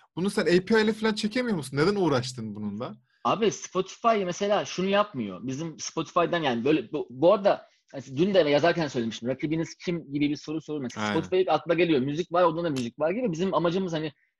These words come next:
Speaker 2: bir müzik stream servisi olup, e, hani bu, bu, o kurgu bambaşka bir kurgu.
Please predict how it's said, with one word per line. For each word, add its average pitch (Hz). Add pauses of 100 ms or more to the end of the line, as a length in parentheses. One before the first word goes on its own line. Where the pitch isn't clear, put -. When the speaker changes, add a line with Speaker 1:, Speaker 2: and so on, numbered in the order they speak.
(280)
Speaker 2:
bir 160
müzik 170
stream 180
servisi 170
olup, 160 (400)
e, 113 (680)
hani 120
bu, 143
bu, 147 (140)
o 156
kurgu 180
bambaşka 165
bir 110
kurgu. 165